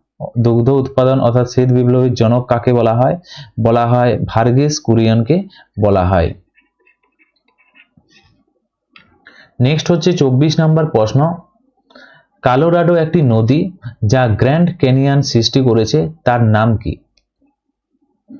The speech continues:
এই প্রশ্নের সঠিক উত্তর হয়ে যাবে কলোরাডো নদী। Option D is the correct answer।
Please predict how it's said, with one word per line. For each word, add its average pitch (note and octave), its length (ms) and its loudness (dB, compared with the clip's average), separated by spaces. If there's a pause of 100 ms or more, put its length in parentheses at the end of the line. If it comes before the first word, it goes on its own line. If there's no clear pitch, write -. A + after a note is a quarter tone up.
(1700)
এই C3+ 120 0
প্রশ্নের D#3+ 380 0
সঠিক C#3 280 -2
উত্তর C#3 260 0
হয়ে B2 140 0
যাবে B2 260 0
কলোরাডো D3 580 0
নদী। F#2+ 420 0 (160)
Option D3 300 -2 (100)
D G#2 40 0 (140)
is G2+ 140 0
the B2+ 140 0
correct G2+ 360 -2
answer। B2+ 280 -2